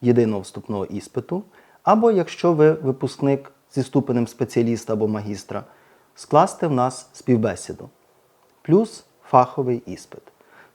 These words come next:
Для реєстрації на співбесіду з іноземної мови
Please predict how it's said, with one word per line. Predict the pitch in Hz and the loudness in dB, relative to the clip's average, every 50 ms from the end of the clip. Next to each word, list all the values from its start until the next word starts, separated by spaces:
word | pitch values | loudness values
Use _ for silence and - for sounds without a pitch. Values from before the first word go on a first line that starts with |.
| _ | _
Для | 117 110 113 135 180 220 | -6 0 4 4 6 6
реєстрації | 220 214 208 196 - - - 135 113 101 - - - 104 | 6 6 4 4 0 2 4 4 4 4 0 -6 -8 -6
на | 113 117 | -6 -6
співбесіду | - - - 123 113 139 170 196 - 180 175 | -8 -4 -4 0 2 2 0 0 0 -4 -4
з | 165 - | -4 -2
іноземної | 156 143 135 120 131 131 135 139 143 135 135 | -2 -2 0 2 2 2 2 0 0 2 2
мови | 123 107 104 90 85 82 | 2 0 0 -4 -6 -10